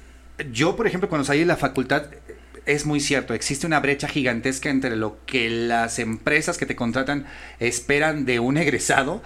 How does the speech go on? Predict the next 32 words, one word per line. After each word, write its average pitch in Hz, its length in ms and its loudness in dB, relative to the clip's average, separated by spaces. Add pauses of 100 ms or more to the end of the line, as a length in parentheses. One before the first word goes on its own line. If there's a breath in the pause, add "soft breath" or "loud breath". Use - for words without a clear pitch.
(280 loud breath)
y - 80 2
lo 151 200 2
que 143 280 2
la 135 520 6
facultad, 143 640 2
bueno, 143 200 2
la 117 180 6
universidad 123 680 0
te 165 100 2
prepara 135 640 2
para. 190 360 -2 (520 loud breath)
Y, 147 240 -2
y 143 340 2 (200)
cada 185 200 6
vez 175 180 2
es 185 120 0
todavía 170 340 2
mayor 147 580 2
la 147 140 2
brecha, 147 540 -2
y 139 180 0
lo 131 160 2
único 180 560 0
que 143 100 -2
puede 147 360 0
solventar 127 500 -2
esa 147 220 0
brecha, 131 340 -2
que, 139 160 -8
o 120 140 -6
puede 131 340 -2 (240 loud breath)
reducirla, 127 880 -2